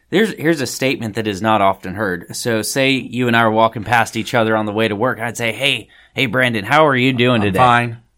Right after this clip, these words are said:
Speaker 2: I'm okay.
Speaker 1: Just fine?
Speaker 2: Sometimes, sometimes you ask that question and wish you hadn't.
Speaker 1: That's true.
Speaker 2: <laughs> You get more than you bargain for.
Speaker 1: Uh.
Speaker 2: But you never hear,
Speaker 1: "Hey,
Speaker 2: I'm
Speaker 1: I am
Speaker 2: rejoicing
Speaker 1: rejoicing."
Speaker 2: and exceedingly glad. That's not something that you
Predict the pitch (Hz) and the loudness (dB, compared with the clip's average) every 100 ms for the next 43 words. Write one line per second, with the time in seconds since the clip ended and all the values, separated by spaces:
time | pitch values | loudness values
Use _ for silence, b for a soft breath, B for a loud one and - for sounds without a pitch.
0 | _ 123 135 127 131 123 127 120 151 147 | _ -4 -4 -2 -2 -2 -4 -4 -4 -4
1 | - 123 139 175 208 - 180 214 269 185 | 0 2 2 0 -6 -2 4 4 4 2
2 | 113 90 92 - B B - 185 175 127 | 2 0 -8 -14 B B -2 2 2 4
3 | 117 107 135 - 107 - 101 104 101 95 | 2 2 -4 -2 -2 -2 -6 -8 -6 -6
4 | 101 92 - - 95 98 - 113 120 - | -4 -6 -12 -12 -10 -8 -6 -2 0 0
5 | 139 - 156 135 117 113 110 131 110 95 | -4 -2 0 0 0 0 2 2 0 -4
6 | 107 - 135 120 120 123 123 117 120 135 | -8 -4 -4 0 -2 0 0 2 2 2
7 | 151 139 135 151 92 78 - _ _ _ | 2 0 0 0 -2 -6 -14 _ _ _
8 | _ _ _ - 190 156 92 - _ _ | _ _ _ -2 0 2 0 -8 _ _
9 | _ _ _ 135 170 165 127 120 127 185 | _ _ _ 2 2 2 0 2 4 6
10 | 226 - 220 240 226 160 - 113 - - | 4 0 -4 -6 -2 0 0 -4 -12 -8
11 | - - 170 120 147 117 110 90 92 B | -4 -2 -2 -4 -4 -2 -2 -2 -6 B
12 | B B B B - 135 139 143 135 151 | B B B B -2 0 0 0 0 0
13 | 139 123 107 110 110 101 | 0 0 -2 -4 -4 -6